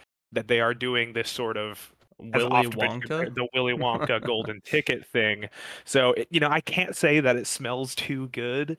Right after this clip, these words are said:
Speaker 1: to,
Speaker 2: No.
Speaker 1: to look at a product and have them go, "So this product costs twice as much as most products." Also, you, you're, you as a person who wants X, Y, or Z thing from this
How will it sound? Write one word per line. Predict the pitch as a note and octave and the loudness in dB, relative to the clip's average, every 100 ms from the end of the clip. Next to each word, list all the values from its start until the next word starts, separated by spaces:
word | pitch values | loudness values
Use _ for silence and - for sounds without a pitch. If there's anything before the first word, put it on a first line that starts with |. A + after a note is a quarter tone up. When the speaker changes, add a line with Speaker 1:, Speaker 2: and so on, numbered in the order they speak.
| - | -10
Speaker 1:
to, | A#2+ A2 G#2+ C3 | -10 -8 -2 -2
Speaker 2:
No. | A2+ | -2
Speaker 1:
to | - C#3 | -2 0
look | C3 C3+ | 0 0
at | B2 | 2
a | |
product | C3 B2+ B2+ B2+ - | 2 4 4 0 0
and | B2+ A2+ | -4 0
have | B2 A#2+ | 0 0
them | A#2+ | 0
go, | A#2+ A2 | 0 0
"So | - C#3+ | 2 2
this | A#3 | 2
product | - D#3 D3+ | 0 -4 -2
costs | C3+ B2 - | -4 -4 -4
twice | - C3 C#3 | -4 -4 -4
as | C3 | -4
much | A#2+ A2 | -4 -6
as | A2 | -8
most | A#2 G#2 - | -8 -8 -6
products." | F#2+ D2 - - - | -6 -6 -10 -10 -2
Also, | F#3 - B2 A2 - - - | -2 0 0 0 -6 -20 -6
you, | B2+ - - | -4 -4 -8
you're, | C3+ C3 F3 E3+ D3 | -8 0 2 0 -4
you | C#3 D3+ F#3+ C3+ B2 | -8 -4 -2 -2 -2
as | A#2+ C3 B2+ - _ C#3 | 0 0 0 -8 _ -4
a | |
person | - C#3 C3+ C#3 | 0 0 2 0
who | B2 C3 B2 B2 - | -2 -6 -6 -8 -12
wants | D#3 C3 B2+ B2+ - - - | -12 -6 -4 -4 -4 -4 -2
X, | C3+ - | -4 -2
Y, | C#3+ B2 | 0 2
or | B2+ | 2
Z | A#2+ B2 | 0 -2
thing | A#2+ B2 A#2+ | 0 -2 -4
from | - B2+ A#2 A2 | -4 -4 -2 0
this | A#2+ - - | -2 -2 -8